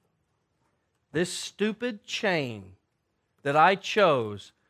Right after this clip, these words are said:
to wrap around myself, about thirty different wraps around, I can't do that. The fuzzy math just doesn't work out. I can't give more money away that I don't have,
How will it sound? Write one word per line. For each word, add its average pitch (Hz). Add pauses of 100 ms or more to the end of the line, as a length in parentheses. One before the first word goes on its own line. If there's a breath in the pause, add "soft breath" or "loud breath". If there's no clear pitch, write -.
(100)
to 160
wrap 156
around 180
myself, 131
about 139
thirty 196
different 190
wraps 170
around, 143 (1500)
I 175
can't 180
do 139
that. 95 (2250)
The 151
fuzzy 214
math 180
just 156
doesn't 175
work 165
out. 131
I 139
can't 170
give 139
more 127
money 143
away 123
that 113
I 113
don't 123
have, 110